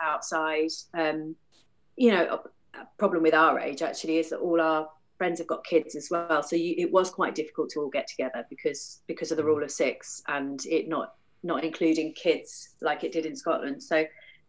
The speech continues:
Speaker 1: you know, we were able to go out in shifts and see people, but, um, it's just been a very strange year. I'm really sociable, you know, I, I overplan stuff. Actually, my husband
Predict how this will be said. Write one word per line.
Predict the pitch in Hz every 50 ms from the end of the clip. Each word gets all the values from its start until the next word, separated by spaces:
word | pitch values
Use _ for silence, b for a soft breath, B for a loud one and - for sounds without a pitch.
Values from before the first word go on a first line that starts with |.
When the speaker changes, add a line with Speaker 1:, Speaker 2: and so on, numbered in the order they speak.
| _ _
Speaker 1:
you | 320 302 269
know, | 143 127 - - - - - _ _ _ _ _ _ _ _
we | 180 165 226 208 196
were | 165 160 143 135
able | 135 139 135 135 151
to | - - -
go | - 143
out | 143 139 143 135 -
in | 135
shifts | - - - - 139 131 - - - - - -
and | - 156 151 -
see | - - - -
people, | - - - - - - 151 151 - -
but, | 170 156 - -
um, | 170 165 156 160 160 -
it's | - 180 180 - - -
just | - 208 196 190 - -
been | - 180 175 170 165 165 170 - - -
a | 170 160
very | - 170 160 156 160
strange | - - 165 160 160 160 160
year. | 165 160 160 156 156 151
I'm | 160 175 175 160
really | 170 175 170 165 160 160 156 151 147
sociable, | - - 156 139 147 151 - - - 147 143 151 160 156 160 - - _ _
you | 165 156
know, | 147 143 139 - _ _ b b b b b _
I, | 165 165 165 160 151 - - - _ _
I | 170 - - 190 180 160
overplan | 156 165 170 160 160 143 - - 156 147 143 139 -
stuff. | - - 143 135 135
Actually, | - 139 135 - - 156
my | 156 151 151 147
husband | 156 170 160 - - 127 - 147